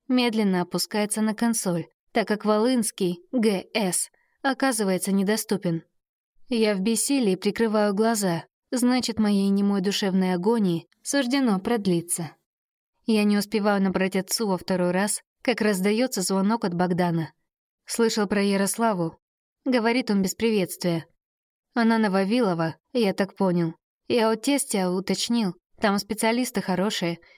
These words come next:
заведующий вообще грамотный мужик с руками от Бога, так что смысла большого переводить ее куда-то не видит". Тесть Горлика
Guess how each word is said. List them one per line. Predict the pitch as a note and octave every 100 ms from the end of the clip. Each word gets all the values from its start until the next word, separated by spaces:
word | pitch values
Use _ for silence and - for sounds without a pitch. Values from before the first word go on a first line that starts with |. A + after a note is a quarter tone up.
| _ C4
заведующий | A#3+ A#3+ C4+ A3 F#3+ G3
вообще | F3 F3 - A#3
грамотный | A3 G3 F#3 F#3 F#3
мужик | F#3 F#3 A3+
с | -
руками | G#3 G#3+ G3 G#3
от | G3+
Бога, | F#3+ F3 E3 - _ _ _ -
так | A3+
что | - A#3+
смысла | A3+ A#3+ B3+ G#3+
большого | F3+ F#3+ - B3+ G#3+
переводить | G#3 G3 G3 G#3 A#3+ G#3+
ее | F#3
куда-то | F3+ G3 F#3+ G#3
не | A3+ B3+
видит". | G#3+ E3+ F3 - - - - _ _ _ _ _ -
Тесть | D4+ B3 G#3
Горлика | G#3 A#3+ A3+ F#3+ F3